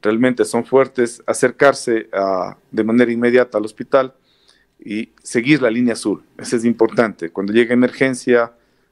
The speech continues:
eh, siga la línea azul. La línea azul le va a llegar al sitio donde va a ser el triaje para las personas que tienen insuficiencia respiratoria.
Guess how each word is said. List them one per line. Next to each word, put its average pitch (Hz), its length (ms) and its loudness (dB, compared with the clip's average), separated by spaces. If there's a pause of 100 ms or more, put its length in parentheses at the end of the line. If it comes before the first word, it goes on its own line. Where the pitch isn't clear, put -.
(100)
eh, 104 360 -2
siga 139 340 4
la 113 100 2
línea 127 260 -6
azul. 165 340 -2 (140)
La 107 160 0
línea 127 200 -2
azul 131 220 -2
le 123 80 4
va 120 100 4
a 123 40 2
llegar 123 380 0 (160)
al 110 160 -4
sitio 147 600 -2
donde 101 200 -2
va 104 60 4
a 107 60 0
ser 123 200 0
el 110 120 0
triaje 131 500 2 (320)
para 113 160 0
las 107 160 -4
personas 123 380 -2
que 107 100 -4
tienen 110 300 0
insuficiencia 101 500 -2
respiratoria. - 640 -4